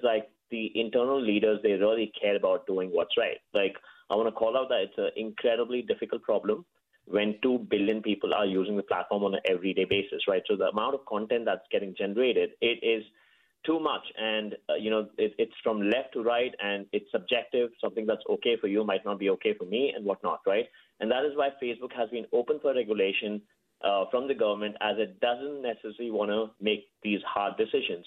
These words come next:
But the government has been slow to react here. And that is why they formed an independent body made of teachers and lawyers to help them out with this, right? And the final comment I wanna make, make here, uh, the author made a comment about growth and engagement, right? So that's not just a problem with Facebook.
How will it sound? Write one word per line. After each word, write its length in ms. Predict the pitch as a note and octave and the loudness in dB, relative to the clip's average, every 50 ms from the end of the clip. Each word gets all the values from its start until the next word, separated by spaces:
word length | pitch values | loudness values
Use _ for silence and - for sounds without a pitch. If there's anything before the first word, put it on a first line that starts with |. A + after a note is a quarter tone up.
| - - | -8 -8
But 80 | - - | -4 -2
the 60 | G#2 | 0
government 320 | F#2+ A2 G#2+ A2 A#2 A#2 A2 | 0 0 0 0 -2 -2 -2
has 120 | G2+ F2+ | -2 -4
been 140 | - F#2 E2 - - - | -4 -8 -12 -14 -14 -2
slow 180 | G#2+ B2 B2+ B2+ | 0 0 0 2
to 120 | B2+ A#2 | 0 0
react 400 | G#2 G#2 A2+ G#2+ G#2 G#2 - - | 2 2 2 2 0 -4 -8 -6
here. 160 | - F2 D#2 - - _ _ _ - _ _ _ | -4 -2 -4 -4 -6 _ _ _ -20 _ _ _
And 140 | - G2+ G#2 | -4 0 0
that 120 | A2+ A#2 B2+ | 0 0 0
is 80 | C3 C3+ | 0 0
why 160 | D3 D3 C#3+ C3 | 0 0 0 0
they 120 | B2+ A#2+ A2 - | -2 -4 -2 -2
formed 240 | A2+ A#2 A#2 A#2+ | -4 -4 -2 -4
an 80 | A#2 G#2+ - | -4 -4 -4
independent 500 | G#2+ G#2 - - G#2 G#2 G#2 G#2 G2+ - | -8 -10 -6 -6 -4 -4 -4 -6 -2 0
body 260 | G2+ F#2 F#2+ G#2+ A2+ | 0 2 2 0 0
made 180 | A2 G2+ F#2 F#2+ | -2 -2 -2 -2
of 100 | F#2 - | -2 -2
teachers 420 | G#2 G2 G2 A2+ A2+ A2+ A2+ A2 - - _ _ _ _ _ - | -6 -6 0 2 2 2 2 -2 -8 -16 _ _ _ _ _ -4
and 180 | G#2 A#2+ C3+ | -2 0 2
lawyers 400 | C3 B2+ A2 F#2+ F#2+ F#2+ A2 B2 - - | 2 2 4 4 2 2 0 -2 -4 -4
to 120 | C3 A2 | -4 -4
help 300 | G2+ - G#2 G2+ - - - | -2 -2 -6 -6 -6 -2 -2
them 160 | A2 G2+ G2 - | -2 -2 0 -2
out 240 | G2 A#2 D3 - | -2 -2 -2 -2
with 120 | A2 - - | -6 -6 -6
this, 160 | - - - - - - - | -10 -10 -10 -12 -20 -4 -2
right? 200 | F#2+ G2 A#2+ - - - _ _ _ _ _ - | 0 0 0 -2 -4 -14 _ _ _ _ _ -2
And 100 | A2+ B2 | -2 -2
the 60 | A#2+ | 0
final 300 | - C#3 C#3 D3 F3+ F#3+ | 0 0 -2 -2 -4 -2
comment 280 | E3+ E3 D#3+ D#3 D3+ D3 | -2 -2 -2 0 -2 -2
I 80 | C3+ | 0
wanna 200 | C#3 C3+ C3 B2 | 0 -2 -2 -2
make, 300 | A#2+ A#2 B2 D3 D#3 - _ - | -2 0 0 0 -2 -4 _ -6
make 260 | A#2+ B2+ C#3 C#3+ - | -2 0 0 0 0
here, 240 | - A#2+ A2 A2 G#2 - - | 0 2 2 2 2 0 0
uh, 240 | G#2+ G#2+ G2+ G2+ G2 G2+ G2 | 2 2 2 2 0 -2 -2
the 100 | A2 G#2+ | -2 -2
author 320 | - G#2 G#2 G#2+ - B2+ | 0 0 -2 -2 -2 -2
made 160 | A#2+ A#2 G#2+ | 0 2 2
a 60 | G#2+ G2+ | 2 0
comment 280 | - G#2 G2 G2+ F#2+ G2 | 0 -4 -4 -4 -4 -2
about 280 | F#2+ F#2+ F#2 - - | 0 0 -2 -2 -4
growth 260 | - A2 A2+ A2+ A2+ | 0 2 2 2 0
and 100 | A#2 G#2+ | -2 -6
engagement, 520 | G2 G2 G#2 G#2 A2 G#2 - - E2 D#2+ E2 | -6 -4 -2 0 0 0 -2 -6 -12 -4 0
right? 160 | G2 F#2+ F#2+ - - | 0 0 0 -2 -2
So 60 | G2 | -2
that's 220 | G2 G#2+ A2+ - - - | -2 -2 -2 -6 -12 -14
not 320 | G#2+ G2 G2+ G#2+ A#2 - | -6 -2 -2 -2 -2 -4
just 140 | - - - - | -10 -16 -16 -14
a 60 | _ | _
problem 280 | - G#2+ G2 G#2 G2+ F#2 | -2 -2 -2 -2 -4 -6
with 180 | F2 - _ - | -6 -8 _ -2
Facebook. 360 | A#2+ A#2+ A#2+ - - F2+ | -2 -2 0 0 -2 -2